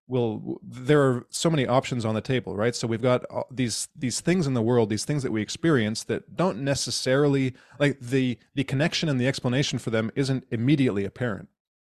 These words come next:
So there are multiple possible explanations for them, multiple theories, multiple interpretations that will put them together in a, in a picture that makes sense, that's coherent. And so oftentimes we'll,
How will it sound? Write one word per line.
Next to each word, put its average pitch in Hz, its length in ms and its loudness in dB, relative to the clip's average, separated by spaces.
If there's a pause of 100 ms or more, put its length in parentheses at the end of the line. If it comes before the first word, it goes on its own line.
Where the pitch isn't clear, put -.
(520)
So - 120 -4
there 156 120 6
are 143 60 6
multiple 143 380 2
possible 123 520 0
explanations 123 560 -2
for 117 160 -10
them, 104 100 -10
multiple 123 320 -2
theories, 135 480 2
multiple 120 560 0 (220)
interpretations 127 800 0
that 131 100 0
will 123 80 -2
put - 220 -4
them 127 120 -2
together 127 400 2
in 110 80 0
a, 104 140 -4 (240)
in 135 80 -2
a 113 60 0
picture - 320 -2
that 110 100 -6
makes 113 240 -2
sense, 107 320 -6
that's - 180 -8
coherent. 117 520 -4 (500)
And 135 160 0
so 123 260 4
oftentimes 127 720 2
we'll, 117 260 0